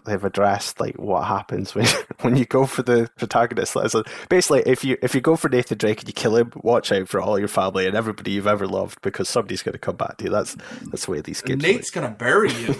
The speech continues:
Speaker 1: <laughs>
Speaker 2: That's what's gonna happen. Um, okay, well, this seems like we're kinda wrapping up. Why don't you transition that into final thoughts, Luke?
Speaker 1: Sure. Um, yeah, I, I, I really like this game. I think, I don't think it's as good as the first one.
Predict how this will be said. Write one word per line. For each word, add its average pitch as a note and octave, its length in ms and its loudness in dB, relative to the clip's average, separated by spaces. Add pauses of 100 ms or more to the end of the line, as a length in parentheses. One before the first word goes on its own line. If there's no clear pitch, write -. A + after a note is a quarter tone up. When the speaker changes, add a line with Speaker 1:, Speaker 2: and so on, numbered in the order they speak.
(140)
Speaker 1:
<laughs> - 160 -6
Speaker 2:
That's - 260 -6
what's C3 160 -8
gonna B2+ 160 -4
happen. B2 500 0 (720)
Um, G#3 400 2
okay, C4 300 2
well, A#3 240 0 (120)
this G#3+ 200 -4
seems A3 240 -4
like F#3+ 180 -2
we're F#3 380 2
kinda E3+ 240 -4
wrapping C3+ 320 -4
up. - 340 -4
Why E3 200 -4
don't F3 200 -6
you F3+ 60 -10
transition D#3+ 560 -6
that C#3+ 240 -4 (100)
into C#3+ 260 -4
final D3 300 0
thoughts, C3 380 -4
Luke? A#2 280 -8 (960)
Speaker 1:
Sure. C#3 400 4
Um, A2+ 360 0 (1040)
yeah, A#2+ 180 2
I, B2+ 380 2
I, - 80 -2 (580)
I A2 60 0
really A#2 240 2
like F#2 160 -2
this - 100 -12
game. F#2+ 200 -2
I G2 60 -4
think, G2+ 340 -2 (520)
I - 40 -6
don't C3+ 180 4
think A#2+ 140 0
it's F#2+ 120 -2
as G2+ 100 -4
good G2+ 160 -4
as G2 140 -8
the A2 60 -14
first - 260 -4
one. G#2+ 320 -4